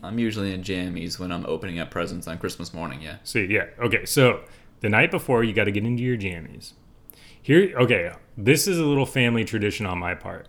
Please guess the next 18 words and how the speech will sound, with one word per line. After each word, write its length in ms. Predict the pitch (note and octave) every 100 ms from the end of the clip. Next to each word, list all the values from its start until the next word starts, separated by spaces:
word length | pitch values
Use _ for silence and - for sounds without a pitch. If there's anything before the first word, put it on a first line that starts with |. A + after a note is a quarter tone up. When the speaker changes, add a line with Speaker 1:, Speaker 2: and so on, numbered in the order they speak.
| -
Speaker 2:
Every 460 | A2 A2+ C#3+ D3
Christmas 580 | C3 C#3+ C3+ - C#3 -
Eve, 540 | G#2+ F2+ E2+ E2+ - - - - - - - -
we 160 | A2
would 460 | A2 A2+ G#2+ G#2 -
open 420 | A#2+ A#2 C3 A2 G2
one 280 | A#2+ C#3+
gift. 420 | A#2 G2 E2 - G2
We 140 | G2+
would 160 | A2 G2+
be 100 | A2+
allowed 360 | G#2+ A2 A2+
to 80 | G#2+
open 320 | G#2+ G#2+ G#2+
one 220 | G2 A2+ A#2
gift. 400 | G#2 E2+ - -
Speaker 1:
Us 200 | G2+ -
too. 280 | G#2+ G2+